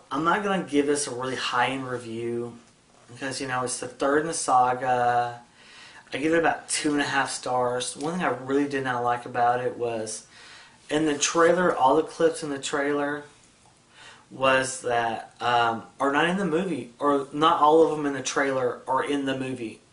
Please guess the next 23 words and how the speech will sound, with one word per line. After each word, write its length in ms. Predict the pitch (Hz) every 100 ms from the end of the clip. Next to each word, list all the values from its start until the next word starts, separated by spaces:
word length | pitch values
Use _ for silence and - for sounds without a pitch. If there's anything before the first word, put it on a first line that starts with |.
| _ -
It 180 | 147
will 80 | 135
probably 340 | - 151 151 156
be 60 |
on 80 | 147
the 60 | 143
D 160 | 139
V 100 | 131
D. 400 | 123 117 117 113 113 - - - - - -
I 120 | 135
did 140 | 151 160
not 160 | 175 190
like 160 | 185
the 80 | 170
slow 420 | - - 156 156
panning 600 | 156 - 160 160 165 165
effect. 600 | 156 - 156 151 151 147 -
I 40 |
mean, 180 | 143 147
it 80 | 143
was 140 | 139
kinda 380 | - - 214 175
neat 400 | 139 143 160 170